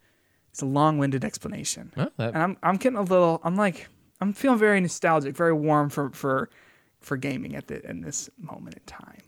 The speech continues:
Speaker 2: Hey, now would be a good time to, uh, remind everyone that I said, uh, video games are a waste of time, but I love them.
Speaker 1: And that, and, and
Speaker 2: <laughs>
Speaker 1: wh-, the, the story I just told you is why I disagree with you. But I wanna talk about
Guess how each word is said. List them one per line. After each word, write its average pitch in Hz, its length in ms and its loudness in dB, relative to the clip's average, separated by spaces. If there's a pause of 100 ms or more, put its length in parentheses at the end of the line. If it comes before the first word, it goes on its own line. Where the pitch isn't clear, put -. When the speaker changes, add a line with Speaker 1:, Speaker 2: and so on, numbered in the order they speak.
Speaker 2:
Hey, 113 240 4
now 123 180 10
would 127 80 10
be 127 80 10
a 120 40 8
good 110 160 6
time 98 280 2
to, 90 420 0
uh, 87 100 -2
remind 90 340 0
everyone 80 440 -2
that 76 300 -6
I 82 120 -6
said, 80 540 -6
uh, 76 460 -8
video 85 240 -4
games 80 340 -4
are 80 260 -4
a 82 60 -2
waste 85 300 -4
of - 60 -18
time, 87 320 -2
but 78 120 -4
I 76 40 -6
love 76 240 -8
them. 73 200 -12 (920)
Speaker 1:
And 170 340 4
that, 170 360 4
and, 160 140 -4
and 165 160 2
Speaker 2:
<laughs> - 440 -2
Speaker 1:
wh-, 151 260 2
the, 160 140 8
the 180 140 4
story 240 420 8
I 180 80 8
just 160 260 2
told 208 260 8
you 131 280 0
is 147 180 -2
why 143 540 2 (420)
I 143 60 -4
disagree - 340 -8
with - 180 -14
you. - 60 -16 (640)
But 175 680 4 (1400)
I 180 80 6
wanna 208 160 6
talk 185 240 4
about 156 380 6